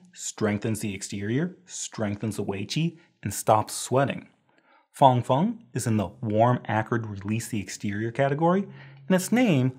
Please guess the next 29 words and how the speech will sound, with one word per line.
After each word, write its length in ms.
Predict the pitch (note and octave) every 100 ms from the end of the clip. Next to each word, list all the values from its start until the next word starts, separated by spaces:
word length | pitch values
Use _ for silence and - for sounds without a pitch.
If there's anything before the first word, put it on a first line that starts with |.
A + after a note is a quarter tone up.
| -
literally 420 | C3+ D3+ D#3 D3+
means 320 | C#3 C3+ A#2+ - - - -
guard 300 | - A2+ D3
against 340 | E3+ F#3 F3+ E3+
wind 320 | F3 F3+ F3+ - -
or 120 | B2
protect 640 | A2 - A#2+ - - E3+ -
from 240 | G#2+ F#2+
wind. 360 | F#2 - - - _ - -
So 140 | - F3+
this 180 | A#3 -
combination 720 | G3 F3+ D#3 D#3 E3+ F#3+ F#3
strengthens 720 | - - - C3 B2+ C#3 D#3+ C3
the 140 | B2+
exterior 640 | A#2+ - A#2 C3 D#3+ E3 -
and 160 | A2+
prevents 520 | - G#2 A2 D3+ B2+ - -
external 540 | A#2 - A#2 G#2 F#2
attacks. 640 | F#2 A#2+ C3 - - - - _ _ _
So 180 | - F#3+
this 240 | C4+ C#4
is 120 | G3+
another 340 | C#3+ C3 A#2+ A2+
example 480 | G#2+ A2 G#2+ A#2+ -
of 120 | A#2
simultaneously 920 | - B2 B2+ B2 A#2+ A#2+ A#2 G#2+ G2 -
tonifying 800 | - - C3 D3+ D3+ D#3 D#3+ D#3+ -
and 140 | G2+
dispersing. 680 | F#2 - A2+ G#2 - F2